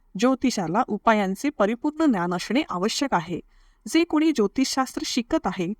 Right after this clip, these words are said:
शिकला आहात किंवा शिकणार आहात, त्यांच्यासाठी आम्ही घेऊन येत आहोत थेट पत्रिका पाहून उपाय सुचवणारी कार्यशाळा. जातकाचं आणि स्वतःचं सुद्धा असलेलं प्रारब्ध पत्रिकेत पाहून त्याचं आयुष्य सुखद आणि सुखकर करण्यासाठी सुचवलेले पर्याय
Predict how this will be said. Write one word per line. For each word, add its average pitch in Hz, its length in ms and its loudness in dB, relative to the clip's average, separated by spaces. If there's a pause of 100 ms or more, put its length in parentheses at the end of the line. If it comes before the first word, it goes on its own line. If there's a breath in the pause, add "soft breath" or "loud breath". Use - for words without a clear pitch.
(220)
शिकला 311 400 0
आहात 185 300 0 (260)
किंवा 311 180 0
शिकणार 277 400 2
आहात, 196 220 0 (460)
त्यांच्यासाठी 202 640 0 (260)
आम्ही 262 160 4
घेऊन 240 360 0
येत 202 200 2
आहोत 190 240 0 (420)
थेट 349 180 2 (100)
पत्रिका 196 380 2
पाहून 196 360 -2 (160)
उपाय 262 320 4
सुचवणारी 208 560 0
कार्यशाळा. 190 640 -2
जातकाचं 294 600 2 (120)
आणि 254 180 0
स्वतःचं 226 440 0
सुद्धा 247 320 -2
असलेलं 208 360 0
प्रारब्ध 202 540 0 (200)
पत्रिकेत 233 460 0 (120)
पाहून 196 340 -2 (100)
त्याचं 233 260 0
आयुष्य 214 400 2
सुखद 240 460 -2 (180)
आणि 285 160 2
सुखकर - 540 0
करण्यासाठी 185 640 -4 (100)
सुचवलेले 294 520 2
पर्याय 196 400 2